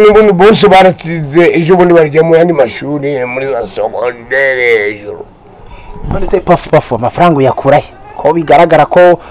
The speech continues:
Speaker 2: ushobora kuba ujya, ujya wirirwa wisomera akantu gusa, amafaranga yo kugura isabune, inkweto, ava he?
Speaker 1: Ngewe rero, nubatse izina,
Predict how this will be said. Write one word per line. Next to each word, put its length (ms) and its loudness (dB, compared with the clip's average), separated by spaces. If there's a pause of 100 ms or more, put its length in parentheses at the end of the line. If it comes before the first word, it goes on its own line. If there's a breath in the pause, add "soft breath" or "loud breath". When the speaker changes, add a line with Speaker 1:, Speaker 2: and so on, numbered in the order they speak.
(180 loud breath)
Speaker 2:
ushobora 280 2
kuba 200 -4
ujya, 180 2
ujya 180 2
wirirwa 340 0
wisomera 420 -2
akantu 320 -2
gusa, 220 -6
amafaranga 400 -2
yo 80 0
kugura 260 -8
isabune, 460 -2
inkweto, 760 -2 (420 soft breath)
ava 280 -6
he? 80 -6 (840 loud breath)
Speaker 1:
Ngewe 400 2
rero, 460 4 (380)
nubatse 560 0
izina, 320 -4